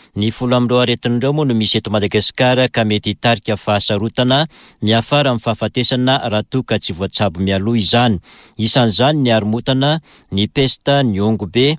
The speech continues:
ny voavary, ny abokana, ny takilo-drano, ny kodavareny sy ny sisa. Tafiditra ao ihany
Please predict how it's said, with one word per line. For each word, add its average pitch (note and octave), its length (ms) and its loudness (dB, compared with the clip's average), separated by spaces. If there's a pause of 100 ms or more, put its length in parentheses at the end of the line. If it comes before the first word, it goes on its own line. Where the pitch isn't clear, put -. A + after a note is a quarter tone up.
(300)
ny G#2+ 200 2
voavary, A#2+ 680 0
ny G#2+ 180 0
abokana, B2+ 640 0
ny B2+ 160 0
takilo-drano, A2+ 800 0
ny C3+ 160 -2
kodavareny G#2 720 0
sy G#2+ 240 0
ny - 20 0
sisa. - 460 0 (360)
Tafiditra A2+ 440 0
ao B2 40 4
ihany B2 180 4